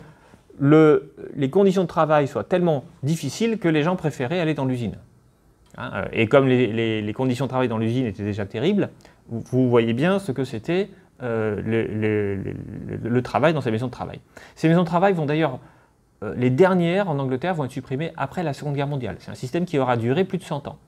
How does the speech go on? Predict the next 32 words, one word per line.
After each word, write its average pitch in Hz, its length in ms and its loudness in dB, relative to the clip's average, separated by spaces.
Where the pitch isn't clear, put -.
Euh, 101 480 -2
alors 110 200 -2
le 113 80 4
système 143 360 4
d-, 127 180 4
d'assistance 127 640 -2
aux 135 80 2
pauvres, 127 240 2
il, 104 220 -4
il 107 100 -4
a 101 60 0
changé 143 320 2
au 135 40 4
début 117 180 2
du 113 60 0
vingtième 107 260 -8
siècle, 190 300 -6
mais 143 220 -2
on 120 160 -2
a 175 40 8
encore 175 320 4
des 139 60 0
maisons 117 200 -2
de 113 40 -8
travail 113 420 -8
jusque, 139 360 -4
euh, 131 360 4
jusqu'après 123 420 -6
la 117 100 -6
Seconde 101 200 -10
Guerre 101 120 -8
mondiale. 95 280 -12